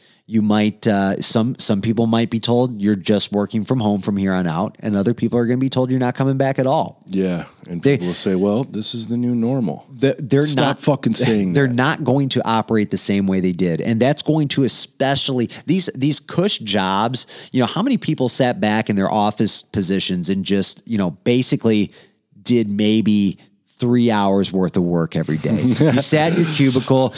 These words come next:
Speaker 1: There's a lot. I, I, I know somebody personally who was, uh, they were doing, they're kinda like sales and stuff like that for, for a big automotive supplier,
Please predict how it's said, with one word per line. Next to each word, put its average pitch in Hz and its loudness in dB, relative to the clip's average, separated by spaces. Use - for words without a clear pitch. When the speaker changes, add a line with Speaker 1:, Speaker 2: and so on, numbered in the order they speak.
Speaker 1:
There's 127 2
a 131 4
lot. 123 2
I, 139 2
I, 139 2
I 127 0
know 165 4
somebody 131 2
personally 120 0
who 110 2
was, 107 0
uh, 95 0
they 151 4
were 147 4
doing, 135 2
they're 143 0
kinda 175 0
like 156 2
sales 107 2
and 101 0
stuff - 0
like 101 -2
that 101 0
for, 101 2
for 104 0
a 92 0
big 98 0
automotive 92 0
supplier, 82 -4